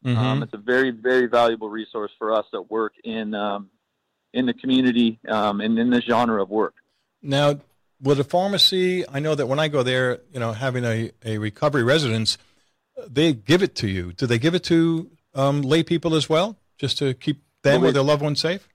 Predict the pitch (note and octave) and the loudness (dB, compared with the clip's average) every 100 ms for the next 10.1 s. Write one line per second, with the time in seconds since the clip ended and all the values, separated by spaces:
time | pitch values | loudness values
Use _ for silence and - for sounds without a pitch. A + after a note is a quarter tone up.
0 | _ _ _ _ _ _ _ _ _ B2 | _ _ _ _ _ _ _ _ _ -6
1 | A#2 A#2+ A2+ B2+ G2 G2+ F2+ _ _ B2+ | 0 0 0 0 0 0 -2 _ _ -4
2 | D3 B2 F2+ - _ _ B2+ A#2+ D3 B2+ | -2 -2 -6 -10 _ _ -10 -8 -6 -4
3 | A2 A2 C#3 A#2+ E2 _ _ - F#2 F2 | -6 -4 -4 -4 -8 _ _ -14 -12 -12
4 | E2+ _ _ _ _ _ _ _ _ _ | -14 _ _ _ _ _ _ _ _ _
5 | B2 A#2+ A#2+ C#3+ E3+ F#3 E3+ F3+ D#3+ D3+ | -2 0 2 4 4 4 2 0 2 0
6 | C3+ C#3+ C#3 C3+ C3+ C3 B2+ A#2+ B2+ C3 | 2 2 2 2 0 2 2 2 2 2
7 | A#2 A#2+ A#2 A2 C3+ C3+ A#2 A#2 A#2+ B2+ | 0 -6 -8 -4 0 0 2 0 0 -2
8 | A2+ A2+ G#2+ A2+ - A2 G#2+ G#2 A#2 A#2+ | 0 0 -2 -6 -12 -10 -10 -6 -8 -8
9 | A2+ A2 A2 - G2+ G2 G#2+ G2+ F#2+ G#2 | -8 -6 -8 -10 -12 -12 -14 -12 -14 -12
10 | G2+ | -14